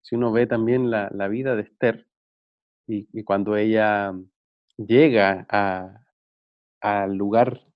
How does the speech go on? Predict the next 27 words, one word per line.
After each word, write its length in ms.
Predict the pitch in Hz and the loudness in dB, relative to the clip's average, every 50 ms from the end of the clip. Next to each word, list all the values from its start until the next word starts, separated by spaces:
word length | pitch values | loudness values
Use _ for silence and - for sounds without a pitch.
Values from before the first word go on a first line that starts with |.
| _ _ _ _ _ _ | _ _ _ _ _ _
de 300 | - 113 110 107 110 110 | -16 -12 -8 -6 -4 -4
predominancia, 920 | 110 113 104 107 - 104 98 98 98 110 120 147 160 156 131 - - 107 98 | -2 -2 0 0 0 -2 -2 -2 -2 0 2 2 2 2 0 -2 -4 -8 -10
¿cierto?, 400 | - - 120 110 - - 120 113 | -6 -6 -8 -8 -8 -6 -6 -6
en, 340 | 107 98 98 104 98 95 - _ _ _ _ _ _ _ _ _ _ _ _ _ _ | -4 -6 -8 -10 -12 -12 -16 _ _ _ _ _ _ _ _ _ _ _ _ _ _
en 120 | - 107 107 | -6 -4 -2
la 80 | 107 | -2
monarquía, 920 | 101 101 101 101 98 95 - - - 123 123 117 110 104 95 87 87 101 _ _ _ _ _ _ _ _ _ _ _ _ - | -2 -2 -2 -2 -2 -4 -4 -6 -4 -2 0 2 0 0 -2 -4 -8 -12 _ _ _ _ _ _ _ _ _ _ _ _ -20
eh, 160 | - - - - | -20 -20 -6 0
persa, 600 | - 127 139 135 135 - - 110 107 123 - _ _ _ _ _ _ _ _ _ _ _ _ _ _ _ _ _ | 2 2 4 2 0 -2 -2 -2 -2 -2 -8 _ _ _ _ _ _ _ _ _ _ _ _ _ _ _ _ _
su, 560 | - - - - 117 107 107 107 104 - - - | -20 -12 -4 -2 0 0 0 0 -2 -4 -8 -8
su 180 | - - 113 | -8 -8 -4
tío 360 | 113 147 170 190 185 147 120 113 | 0 4 6 6 8 6 6 6
le 120 | 107 110 | 6 6
da 100 | 113 127 | 6 4
una 180 | 135 131 113 104 | 4 4 0 2
frase 360 | - 139 143 143 - - 131 | 4 4 4 4 2 0 0
muy 220 | 123 135 143 147 | 2 2 2 2
importante, 680 | 143 131 139 120 120 113 113 - 156 160 160 160 - | 2 0 0 0 -2 0 0 2 0 0 0 -2 -4
dice, 200 | 113 110 110 113 | -4 -4 -2 -2
"Y 560 | 110 110 113 117 120 113 110 110 107 107 - _ _ _ _ _ _ _ _ _ _ _ _ _ _ _ _ - | -2 -2 -2 -6 -6 -6 -6 -6 -8 -8 -12 _ _ _ _ _ _ _ _ _ _ _ _ _ _ _ _ -4
quizás 280 | 127 120 - 151 151 | -2 0 2 0 2
para 280 | 151 - 147 123 117 127 | 2 2 4 4 4 2
esta 300 | 131 - - - 120 104 | 0 -2 0 2 4 4
hora 280 | 113 151 196 202 143 | 6 6 6 4 4
tú 120 | - 107 104 | 2 0 -2
llegaste", 640 | 98 95 101 117 139 135 - - - - - _ _ _ _ _ _ _ _ _ _ - | -2 0 0 0 0 -2 -2 -8 -18 -18 -18 _ _ _ _ _ _ _ _ _ _ -14
¿sí? 280 | 101 101 110 123 143 | -12 -10 -10 -10 -12